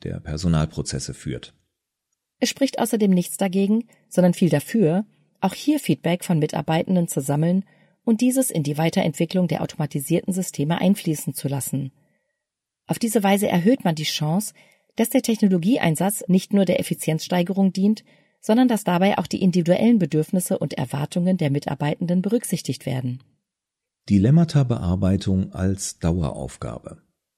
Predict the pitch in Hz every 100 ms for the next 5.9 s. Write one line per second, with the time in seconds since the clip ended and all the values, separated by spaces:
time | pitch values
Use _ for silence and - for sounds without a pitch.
0 | _ _ _ _ _ - 67 82 - 131
1 | 117 87 80 98 143 147 90 - - 85
2 | 85 - 151 139 127 - 120 107 113 104
3 | 98 95 117 120 101 104 101 95 107 104
4 | 95 78 76 76 73 - 80 76 - 85
5 | 87 85 107 71 69 71 - 95 135